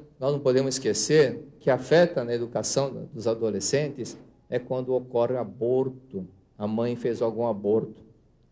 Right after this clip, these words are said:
Isso gera uma influência muito negativa para os filhos que estão na Terra. Aqueles filhos que foram abortados, que foram tirados da escola da vida, eles ficam super magoados e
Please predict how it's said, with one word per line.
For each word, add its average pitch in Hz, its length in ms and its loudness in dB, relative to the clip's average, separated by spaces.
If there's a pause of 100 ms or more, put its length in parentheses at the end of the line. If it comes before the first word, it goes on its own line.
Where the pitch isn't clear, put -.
(380)
Isso 170 380 2
gera 160 360 4
uma 151 100 -2
influência 139 400 -2
muito 147 240 -4
negativa 151 640 0
para 113 240 2
os 110 180 -2
filhos 143 440 -4
que - 100 -10
estão 226 360 0
na 139 120 -2
Terra. 104 480 2 (640)
Aqueles 220 440 2
filhos 220 260 -2
que - 80 -8
foram 185 200 4
abortados, 165 680 4
que - 200 -6
foram 160 300 2
tirados 170 680 0
da 123 100 4
escola 135 440 2
da 107 160 0
vida, 123 480 0 (440)
eles 131 160 2
ficam 160 280 -4
super 185 840 0
magoados 127 960 0 (200)
e 170 340 0